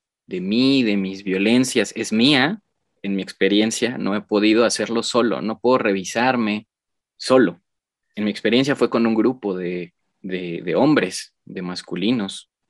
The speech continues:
Muchos años estuve en proceso terapéutico, alrededor de seis, siete, antes de, de llegar a este grupo de hombres. Y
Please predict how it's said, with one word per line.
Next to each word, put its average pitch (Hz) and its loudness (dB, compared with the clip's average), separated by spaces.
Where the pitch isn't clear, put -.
Muchos 113 0
años 135 0
estuve - -2
en 101 -2
proceso 92 -4
terapéutico, 113 0
alrededor 90 -4
de 87 -2
seis, 117 2
siete, 120 -2
antes 101 -2
de, 90 -6
de 85 -4
llegar 87 0
a 92 -2
este 92 -8
grupo 92 -4
de 92 0
hombres. 92 -4
Y 117 4